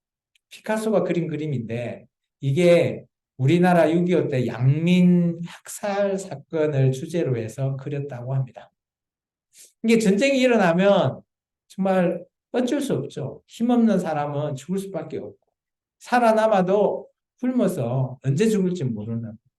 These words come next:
이게 지금 우리나라가 아직까지 휴전국까지 아직까지 전쟁이 일어나지 말라는 법이 없어요. 근데 우리는 너무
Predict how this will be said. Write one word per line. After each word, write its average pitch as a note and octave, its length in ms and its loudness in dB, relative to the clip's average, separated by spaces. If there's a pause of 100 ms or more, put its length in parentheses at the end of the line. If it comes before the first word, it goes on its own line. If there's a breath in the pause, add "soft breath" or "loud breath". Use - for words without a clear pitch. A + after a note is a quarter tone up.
(300)
이게 G3+ 160 0
지금 C4 360 4
우리나라가 F#3+ 1040 2
아직까지 E3 840 0
휴전국까지 F3 1160 -2 (360)
아직까지 G#3+ 560 2
전쟁이 F3 880 0 (320)
일어나지 A3 500 2
말라는 E3+ 540 -2
법이 C#3 200 -6
없어요. A2 800 -12 (140)
근데 G#3+ 220 2
우리는 F#3+ 360 2
너무 E3 560 2